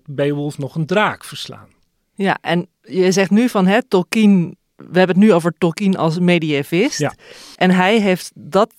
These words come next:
Speaker 2: hij heeft gezorgd voor een herwaardering van dat verhaal.
Speaker 1: Ja, want ik, ik, ik dacht, ik vertel even het verhaal zo. En wat algemeen de kritiek voor Tolkien zijn, eh, reden was, in het algemeen werd er, werd het als een beetje een slecht verhaal gezien.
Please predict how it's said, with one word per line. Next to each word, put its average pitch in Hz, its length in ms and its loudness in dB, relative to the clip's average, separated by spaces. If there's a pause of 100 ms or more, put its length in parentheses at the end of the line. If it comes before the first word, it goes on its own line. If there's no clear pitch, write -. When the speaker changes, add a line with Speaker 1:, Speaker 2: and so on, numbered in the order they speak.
Speaker 2:
hij 180 180 -2
heeft 202 200 0
gezorgd 202 440 -2
voor 180 100 0
een 165 100 -2
herwaardering 208 880 0
van 185 140 -2
dat 175 200 -4
verhaal. 160 600 -6 (200)
Speaker 1:
Ja, 202 200 -2 (300)
want 180 300 -2
ik, - 280 -8
ik, 170 220 -10
ik 165 140 -10
dacht, 165 200 -2
ik 160 80 -8
vertel 175 280 0
even 147 200 -6
het 135 80 -14
verhaal 156 320 0
zo. 196 240 -4
En 165 260 -2
wat 147 200 -6
algemeen 180 460 0
de 131 60 -10
kritiek - 380 -8
voor 190 460 -2 (100)
Tolkien 139 560 -4 (180)
zijn, 123 480 -8
eh, 135 200 -12
reden 170 320 -4
was, 180 260 -6
in - 160 -18
het 113 120 -20
algemeen 143 340 -6
werd 143 180 -8
er, 135 180 -8
werd 139 140 -8
het 139 120 -10
als 131 120 -6
een 143 80 -6
beetje 139 240 -4
een 123 60 -10
slecht - 320 -4
verhaal 107 320 -10
gezien. 90 400 -20